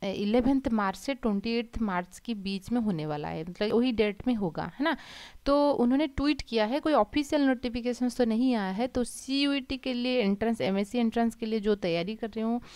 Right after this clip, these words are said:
तो वो बच्चा, क्योंकि आपके पास उतना ज़्यादा टाइम नहीं है, यदि आपने च-, तैयारी करना चाहते हो, तो वा-, अभी से प्रिपेयर करना स्टार्ट कर लो, ठीक है ना,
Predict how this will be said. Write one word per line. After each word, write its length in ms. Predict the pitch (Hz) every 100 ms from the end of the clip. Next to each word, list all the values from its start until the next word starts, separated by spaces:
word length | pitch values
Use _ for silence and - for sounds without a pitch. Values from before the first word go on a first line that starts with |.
| - - -
तो 100 | 240
वो 60 |
बच्चा, 340 | 202 190 214 214
क्योंकि 320 | 202 214 214
आपके 240 | 196 -
पास 220 | 208 226 220
उतना 300 | 196 214 220
ज़्यादा 240 | 202 202
टाइम 280 | 202 175 170
नहीं 440 | 160 160 180 240
है, 260 | 233 254 254 - - - -
यदि 180 | 196 240
आपने 320 | 240 247 254
च-, 100 | 214
तैयारी 420 | 185 190 180 214
करना 300 | - 220 220
चाहते 400 | - 175 165 208
हो, 280 | 208 277 330 - _ _ _ - - _ - - -
तो 240 | 262 262 - - - -
वा-, 380 | 202 - - - -
अभी 300 | 202 226 269
से 140 | 330
प्रिपेयर 340 | 262 240 214 190
करना 260 | 190 208
स्टार्ट 300 | 233 202 165
कर 140 | - 156
लो, 240 | 160 165 -
ठीक 140 | 247
है 60 | 311
ना, 140 | 285